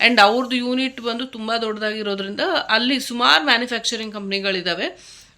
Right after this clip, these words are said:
ಆ, so ನೀವು ಅಲ್ಲಿ ಹೋಗ್ಬಿಟ್ಟು ನಿಮಗೆ ಆಪ್ಷನ್‌ಗಳು ಸಿಗತ್ತೆ. ನಮಗೆ ಬಂದು ನಮ್ಗೆ within fifteen ಡೇಸಲ್ಲಿ ಕೊಟ್ರು ನಮಗೆ. ನಾವು ಅರ್ಜೆಂಟ್ ಇದೆ ಅಂತ ಹೇಳಿದ್ವಿ. ಇಲ್ಲ ಅಂದ್ರೂನು ಅವ್ರದ್ದು ಟೈಮಿಂಗ್ಸ್ ಬಂದು ಟ್ವೆಂಟಿ ಫೈವ್ days to one month ಅಂತ ಹೇಳ್ತಾರೆ.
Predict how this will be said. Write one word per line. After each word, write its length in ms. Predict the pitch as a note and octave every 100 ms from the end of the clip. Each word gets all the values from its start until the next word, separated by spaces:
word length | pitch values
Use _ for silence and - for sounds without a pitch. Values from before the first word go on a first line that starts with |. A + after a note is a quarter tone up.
| -
ಆ, 360 | G#3 G3+ G3+
so 260 | G3+ D4+ D4
ನೀವು 160 | C#4+ B3
ಅಲ್ಲಿ 220 | A3+ C4+
ಹೋಗ್ಬಿಟ್ಟು 360 | C4+ B3 C4+
ನಿಮಗೆ 180 | B3+ A3+
ಆಪ್ಷನ್‌ಗಳು 500 | G3 F#3+ B3 B3 A#3+
ಸಿಗತ್ತೆ. 760 | A#3 G#3 F3 F3 E3 - - - -
ನಮಗೆ 500 | A3 A#3 C#4 D4 D#4
ಬಂದು 380 | C4+ B3+ B3+ D4
ನಮ್ಗೆ 720 | B3+ A3+ A3+ A3 G#3+ G#3 G3+
within 360 | G3+ G3+ C4
fifteen 340 | B3+ G#3+ C4 C4+
ಡೇಸಲ್ಲಿ 360 | C4 A#3 B3+
ಕೊಟ್ರು 260 | G#3 F#3 F#3+
ನಮಗೆ. 280 | F3 E3 D#3+
ನಾವು 160 | F#3
ಅರ್ಜೆಂಟ್ 360 | F#3 F3+ G3+ G3+
ಇದೆ 140 | G3
ಅಂತ 160 | F#3+ G3
ಹೇಳಿದ್ವಿ. 500 | G3+ F3+ F3 F#3 F4+ - - - -
ಇಲ್ಲ 220 | B3 C#4 D#4+
ಅಂದ್ರೂನು 480 | D#4+ D4 D4 D#4+ G4
ಅವ್ರದ್ದು 500 | C4 A#3 C#4+ C#4 D4
ಟೈಮಿಂಗ್ಸ್ 480 | C4 B3+ B3+ A#3+
ಬಂದು 220 | A#3 A#3 C#4+
ಟ್ವೆಂಟಿ 280 | C4 A3
ಫೈವ್ 320 | A#3 A#3+ A#3 G#3+
days 360 | G#3+ A3+ -
to 40 | C#4+
one 340 | B3+ G3 G3+
month 200 | G#3 G3+
ಅಂತ 160 | G3 G#3
ಹೇಳ್ತಾರೆ. 840 | G3+ F3 F3 G3+ G3 - - -